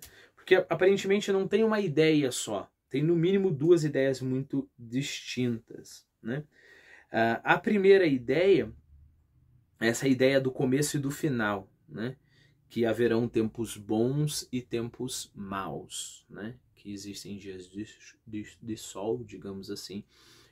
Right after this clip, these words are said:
e dias de tempestade, né? O tempo é composto de dois dias,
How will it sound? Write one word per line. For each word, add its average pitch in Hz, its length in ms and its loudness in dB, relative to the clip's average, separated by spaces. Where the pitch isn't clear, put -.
e 101 80 -8
dias 95 320 -12
de 95 140 -14
tempestade, 95 960 -8
né? 90 120 -10
O 98 140 -10
tempo 98 300 -6
é 92 40 -12
composto 95 500 -10
de 90 40 -20
dois 101 260 -6
dias, 139 640 -4